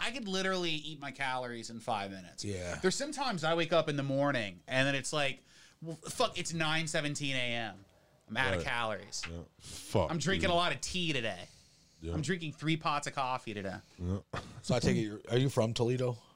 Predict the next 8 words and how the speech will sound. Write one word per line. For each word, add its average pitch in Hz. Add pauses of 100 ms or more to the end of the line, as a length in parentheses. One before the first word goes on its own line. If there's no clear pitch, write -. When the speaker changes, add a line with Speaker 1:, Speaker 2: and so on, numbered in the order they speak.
(640)
Speaker 1:
I'm 220
from 220
Dayton, 175
but 156
I've 156
been 160
in 156
Toledo 139